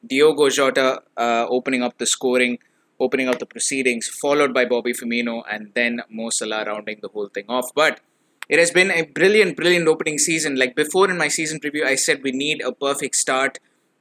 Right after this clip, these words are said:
to get through this season, to challenge City for the title, who look, City look like the absolute favourites for this season. And this was the perfect start. A perfect season needs a perfect start, and this was the perfect start.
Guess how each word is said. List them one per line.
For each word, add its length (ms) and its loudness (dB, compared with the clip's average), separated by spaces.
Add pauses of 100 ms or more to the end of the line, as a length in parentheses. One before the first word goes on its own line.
(160)
to 60 -4
get 240 0
through 160 -4
this 180 2
season, 360 -2
to 160 -8 (100)
challenge 380 0
City 320 0
for 100 -6
the 80 -8
title, 400 0
who 60 -8
look, 260 0
City 240 0
look 300 2
like 180 2
the 140 2
absolute 360 -2
favourites 320 -2
for 120 -6
this 200 -4
season. 400 -6 (800)
And 220 0
this 140 2
was 100 -2
the 80 -4
perfect 380 4
start. 360 0
A 120 -4
perfect 380 0
season 420 0
needs 320 -2
a 100 -4
perfect 380 -2
start, 280 2
and 220 -2
this 320 2
was 400 -2 (220)
the 100 -4
perfect 420 -6
start. 340 0